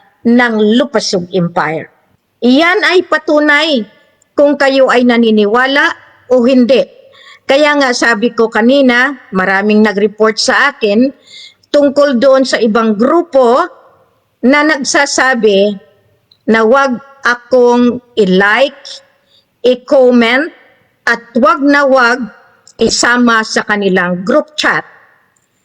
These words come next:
Lupasug Cyberwatch, alam ko kung anong tinutukoy ko.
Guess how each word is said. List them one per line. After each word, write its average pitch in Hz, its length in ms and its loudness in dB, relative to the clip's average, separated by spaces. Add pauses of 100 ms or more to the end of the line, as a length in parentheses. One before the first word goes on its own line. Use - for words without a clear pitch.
(840)
Lupasug 349 560 -2
Cyberwatch, 294 1120 0 (1600)
alam 330 320 0
ko 349 160 0
kung 311 160 0
anong 277 400 0
tinutukoy 208 800 0
ko. 208 240 -2